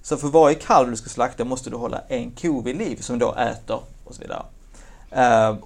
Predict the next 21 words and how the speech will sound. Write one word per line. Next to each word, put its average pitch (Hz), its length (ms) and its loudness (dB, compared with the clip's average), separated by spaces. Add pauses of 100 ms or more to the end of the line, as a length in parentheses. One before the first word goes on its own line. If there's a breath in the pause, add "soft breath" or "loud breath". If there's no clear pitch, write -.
och - 320 -2 (540)
med 127 220 0
en 123 100 2
kyckling 147 460 -8
så 147 100 -8
kan, 127 140 -8
liksom, 117 260 -12
en 117 140 -8
höna 117 360 -6
ge 120 60 -6
upphov - 200 -12
till 113 100 -16
hundrafemtio 117 480 -10
kycklingar. 180 460 -12
Så - 120 -16
du 139 80 -14
kan, 123 160 -12
liksom, 123 200 -14
sprida 143 280 -4
ut, 160 340 -2
eh, 147 60 -4